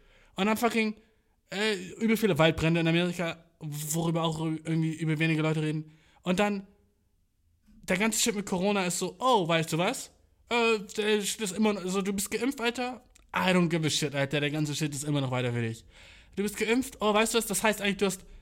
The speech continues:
oh, du bist geimpft jetzt? Oh, du bist geimpft jetzt? Fucking, du bist drauf reingefallen. Du bist geimpft und du denkst, irgendwas wär vorbei jetzt? Du denkst jetzt, irgendwas ist anders? Na, Dude, der Shit ist jetzt noch, noch schlechter für dich.“ D-,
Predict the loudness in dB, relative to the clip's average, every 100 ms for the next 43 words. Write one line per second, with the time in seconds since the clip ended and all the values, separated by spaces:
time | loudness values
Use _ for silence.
0 | -20 -16 -4 0 0 -2 -4 -4 -4 -4
1 | -6 -6 -4 -4 0 0 0 -2 -6 -12
2 | -4 0 2 2 0 0 0 0 4 4
3 | 4 2 -4 -8 -10 -16 _ _ _ _
4 | _ _ -6 -4 -2 0 0 -4 -6 -2
5 | 0 0 -2 -2 -2 0 0 0 -2 -6
6 | -14 _ _ _ -4 -2 -2 -2 -2 -2
7 | -2 -2 -4 0 4 4 4 -2 -6 _
8 | -2 0 2 0 2 4 4 4 -4 -20
9 | _ _ _ _ 0 2 0 0 0 0
10 | 0 0 -2 -4 -6 -12 -20 _ -20 _
11 | _ _ _ _ _ _